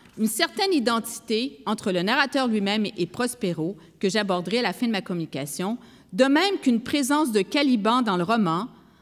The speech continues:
en particulier au Tootwit Club, que je dirais être un lieu calibanesque, mais là, on s'en doute bien, je n'aurai pas le temps de l'aborder aujourd'hui. Alors, Virginie et Miranda. Est-ce que je pourrais avoir un peu d'eau, peut-être ?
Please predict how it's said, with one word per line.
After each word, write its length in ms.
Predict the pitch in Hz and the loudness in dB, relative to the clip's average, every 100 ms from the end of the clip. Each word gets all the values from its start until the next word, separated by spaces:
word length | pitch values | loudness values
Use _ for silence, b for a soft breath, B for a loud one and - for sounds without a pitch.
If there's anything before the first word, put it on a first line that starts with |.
| b b _ | b b _
en 140 | 262 | 0
particulier 840 | 285 285 - - 247 226 247 262 254 185 | 2 -2 -2 -2 0 2 2 0 -4 -4
au 80 | |
Tootwit 580 | 185 - 262 247 214 - | -4 -4 -4 -2 -4 -6
Club, 460 | - 214 269 285 156 - - _ _ _ _ _ | -2 0 2 -2 -6 -12 -20 _ _ _ _ _
que 140 | - 185 | -6 -6
je 160 | 165 | -4
dirais 460 | 185 170 180 190 196 | -6 -2 -4 0 -2
être 180 | 202 185 | -2 -4
un 100 | 175 | -4
lieu 360 | 160 185 202 190 - _ | -2 -4 -4 -6 -16 _
calibanesque, 840 | 202 190 170 156 165 208 247 - 143 B B B B B - | -4 -2 -4 -4 -4 -6 -8 -10 -12 B B B B B 0
mais 120 | 208 | 4
là, 140 | 247 302 | 4 4
on 80 | |
s'en 220 | 285 254 202 | 2 0 2
doute 180 | 190 | 0
bien, 240 | 170 202 240 | 0 0 0
je 120 | 233 | -2
n'aurai 200 | 175 165 | -2 -4
pas 140 | 170 | -4
le 80 | 185 | -6
temps 140 | 226 220 | -4 -4
de 100 | 190 | -2
l'aborder 360 | 165 160 156 | -2 -4 -2
aujourd'hui. 540 | 185 160 147 135 131 - - - _ _ _ _ _ _ _ _ | -4 -4 -6 -8 -12 -14 -18 -20 _ _ _ _ _ _ _ _
Alors, 240 | 180 165 156 | -4 -4 -2
Virginie 760 | 247 247 220 233 247 269 277 - | -2 -4 -2 0 2 2 -2 -4
et 60 | |
Miranda. 500 | 214 185 160 143 135 - _ _ _ _ _ b b b | -2 -2 -4 -8 -12 -18 _ _ _ _ _ b b b
Est-ce 120 | 190 | -10
que 80 | 262 | -10
je 60 | 254 | -10
pourrais 160 | 262 | -14
avoir 200 | 254 214 | -12 -12
un 60 | 190 | -14
peu 160 | 175 | -16
d'eau, 160 | 160 180 240 _ _ | -18 -18 -20 _ _
peut-être ? 280 | - - | -20 -20